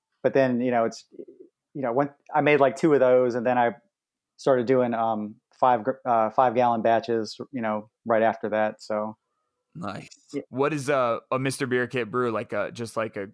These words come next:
Speaker 3: a crowler or a growler or something like
Speaker 1: No,
Speaker 3: that?
Speaker 1: I think it's like, uh, two gallons or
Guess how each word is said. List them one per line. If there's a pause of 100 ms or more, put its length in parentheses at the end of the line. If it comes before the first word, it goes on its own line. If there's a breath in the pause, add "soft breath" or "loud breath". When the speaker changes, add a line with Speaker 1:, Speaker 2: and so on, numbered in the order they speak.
(240)
Speaker 3:
a (200)
crowler
or
a
growler
or
something
like
Speaker 1:
No,
Speaker 3:
that?
Speaker 1:
I
think
it's
like,
uh,
two
gallons
or